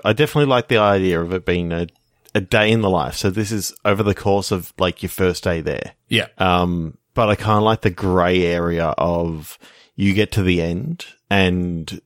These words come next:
Speaker 1: you sort of, you sort of get the decision whether you're okay with it or not to, to sort of decide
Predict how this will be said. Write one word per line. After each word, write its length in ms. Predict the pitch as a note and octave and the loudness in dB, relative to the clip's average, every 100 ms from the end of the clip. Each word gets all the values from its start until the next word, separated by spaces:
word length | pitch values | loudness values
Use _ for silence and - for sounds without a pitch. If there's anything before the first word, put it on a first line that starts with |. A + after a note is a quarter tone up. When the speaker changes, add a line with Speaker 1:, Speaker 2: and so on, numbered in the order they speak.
| - | -8
Speaker 1:
you 220 | A2+ G#2 | 0 0
sort 220 | - G#2 | 2 2
of, 220 | F#2+ F2 | 0 -2
you 200 | - G2 F#2+ | -4 -2 -2
sort 220 | - F#2+ | 0 -2
of 100 | F2 | 0
get 180 | G2+ - | -2 -2
the 120 | F#2+ | -6
decision 540 | G2 - F#2 F2 G2+ | -6 -4 -4 -2 -2
whether 220 | F2+ E2+ | 0 0
you're 320 | F2 E2+ E2+ E2 | 0 -2 0 -2
okay 360 | - - E2 | -4 -8 -8
with 200 | D2 - | -6 -6
it 100 | A2 G#2 | -4 -2
or 80 | G2 | -2
not 220 | A#2+ - - _ _ | -4 -8 -18 _ _
to, 320 | - F#2 F2+ - - _ _ - | 0 0 0 -4 -16 _ _ -8
to 120 | G2 | -2
sort 180 | G#2 F#2 | 0 0
of 120 | E2+ | -2
decide 560 | F#2 - F2 E2 E2 | -4 0 2 0 -2